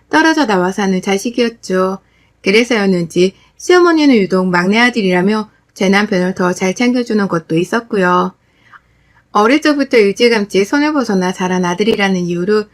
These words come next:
더 감싸주고 신경 쓰며 사셨답니다. 반찬도 일부러 서울 사는 남편에게만 보내주셨고 지금 남편 나이가 서른 중반인데 여전히 어머님은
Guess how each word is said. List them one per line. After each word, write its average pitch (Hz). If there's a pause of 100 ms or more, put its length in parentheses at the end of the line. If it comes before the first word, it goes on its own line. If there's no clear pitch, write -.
(260)
더 196
감싸주고 190
신경 247
쓰며 190
사셨답니다. 277 (480)
반찬도 320
일부러 196 (160)
서울 254
사는 214
남편에게만 185
보내주셨고 190 (380)
지금 247
남편 208
나이가 185 (240)
서른 320
중반인데 190 (500)
여전히 247
어머님은 208